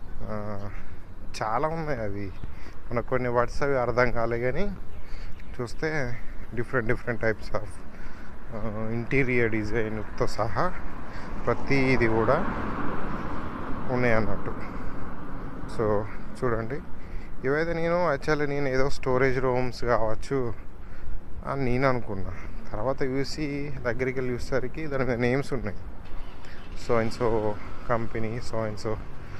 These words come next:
ఆ, జ్యువెలరీ, ఇట్లా వాళ్ళ నేమ్స్తో ఉన్నట్టు మహమ్మద్ జ్యువెలరీ అట్లా ఉంటాయి కదా.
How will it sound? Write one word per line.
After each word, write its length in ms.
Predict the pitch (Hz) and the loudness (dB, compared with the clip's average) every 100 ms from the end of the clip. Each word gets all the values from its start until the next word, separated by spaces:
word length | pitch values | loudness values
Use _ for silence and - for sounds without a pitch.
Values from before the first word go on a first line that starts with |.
| - - - | -4 -4 -2
ఆ, 340 | 104 101 98 98 | -2 -2 -4 -6
జ్యువెలరీ, 480 | 110 101 110 107 117 - - - - - - - - - - | -4 0 0 0 -4 -4 -2 -2 -2 -6 -6 -6 -4 -2 -2
ఇట్లా 180 | - 110 | -2 0
వాళ్ళ 140 | 123 | 2
నేమ్స్తో 420 | 120 131 139 - 127 | 2 0 -2 -2 -2
ఉన్నట్టు 480 | 110 107 104 - | -2 -2 -2 0
మహమ్మద్ 640 | 107 107 113 107 110 107 - | -2 0 -2 -2 -4 -6 -4
జ్యువెలరీ 520 | 113 104 104 104 104 - - - - - | -2 0 -2 -2 -4 -4 -2 0 0 -2
అట్లా 500 | 120 120 110 117 110 | -2 0 2 2 0
ఉంటాయి 320 | 120 127 107 101 | -2 0 0 0
కదా. 140 | 101 | 0